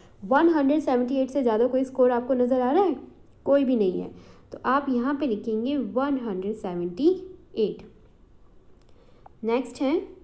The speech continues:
dash and dash have a difference of just one run between them।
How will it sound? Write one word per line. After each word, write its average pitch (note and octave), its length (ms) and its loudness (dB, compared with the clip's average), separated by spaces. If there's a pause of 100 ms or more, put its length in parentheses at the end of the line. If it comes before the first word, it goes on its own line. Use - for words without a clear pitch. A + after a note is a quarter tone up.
(500)
dash B3+ 420 0
and D4+ 260 2
dash A3 300 -2 (200)
have B3 140 0
a C#4+ 60 6 (160)
difference D#4+ 520 -2
of A3 160 -6 (140)
just A#3+ 240 -6 (160)
one D4 220 2
run C4 340 2
between B3 400 0 (400)
them। F#3+ 180 -6